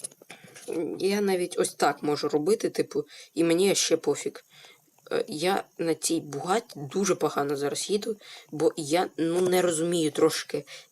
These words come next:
як, м, як вона їде, бо, ну, я її купив на двісті кілометрів, типу, е, і все. Мгм. Так, ну, чел, давай вилітай з цього повороту,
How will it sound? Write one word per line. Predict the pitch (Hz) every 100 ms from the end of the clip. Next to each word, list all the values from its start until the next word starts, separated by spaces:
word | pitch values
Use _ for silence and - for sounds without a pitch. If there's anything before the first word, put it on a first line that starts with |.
| 156
як, | 170 165 - - - -
м, | 156 - - -
як | 165 160 165 -
вона | 147 151 156
їде, | 143 190 233 208 - - - - -
бо, | 147 - -
ну, | - - 160 _ _ - - - - - _ - - - - -
я | 147 175
її | 175 160
купив | - 156 196 -
на | 151
двісті | 143 151 -
кілометрів, | - 151 135 135 - 143 - - - -
типу, | 143 160 147 - - - -
е, | 165 202 -
і |
все. | - - 117 - _ _
Мгм. | - - 160 - _ _ - 160
Так, | - 160 190
ну, | 185
чел, | 165 147
давай | 170 151
вилітай | 151 180 247 262 262 - - _ -
з | -
цього | 190 208
повороту, | - 170 277 277 277 233